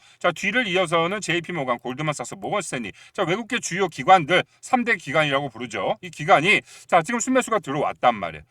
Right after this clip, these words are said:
자, 특히나 제이피 모건 같은 경우는 약 백십오만 주를 좀 순매수를 했죠. 자, 지금 현재가 기준으로만 따져봤을 때 제이피 모건 거의 천억에 가까운, 천억에 육박하는 순매수를,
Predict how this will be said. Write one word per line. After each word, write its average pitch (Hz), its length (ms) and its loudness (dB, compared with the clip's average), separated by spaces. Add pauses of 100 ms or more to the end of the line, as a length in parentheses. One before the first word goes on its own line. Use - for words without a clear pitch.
(160)
자, 165 80 -2
특히나 269 260 2
제이피 196 300 0
모건 170 320 0
같은 156 260 -2
경우는 147 300 -2
약 147 120 2
백십오만 151 840 -2
주를 127 340 -4 (240)
좀 180 120 -4
순매수를 208 520 -4
했죠. 160 460 2 (240)
자, 185 120 4
지금 208 360 -2
현재가 247 540 4
기준으로만 190 680 0
따져봤을 185 760 -2
때 165 220 2 (220)
제이피 214 320 -2
모건 170 260 4
거의 - 240 -2
천억에 277 460 -4
가까운, 147 460 2 (280)
천억에 285 480 4
육박하는 185 760 6
순매수를, 220 720 0